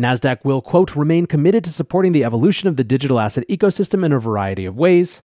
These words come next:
including partnering with BlackRock in an attempt to list a spot Bitcoin E T F." Notably, however, the BlackRock application lists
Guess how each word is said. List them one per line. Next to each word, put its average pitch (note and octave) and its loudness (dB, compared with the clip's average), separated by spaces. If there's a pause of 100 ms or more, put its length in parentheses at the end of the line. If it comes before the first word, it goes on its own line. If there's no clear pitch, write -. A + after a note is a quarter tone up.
(200)
including G#3+ 0
partnering C#3 -2
with F#3 2
BlackRock A2+ -2
in B2+ -2
an B2+ -2
attempt C#3+ -4
to D#3+ 0
list F#3 2
a A#3 -2
spot - -4
Bitcoin C3 -4
E G2 -4
T G#2 -2
F." C#3 -2 (460)
Notably, D#3+ 2
however, A#2+ -2
the C3+ -4
BlackRock C#3 0
application B2+ -2
lists C3+ 0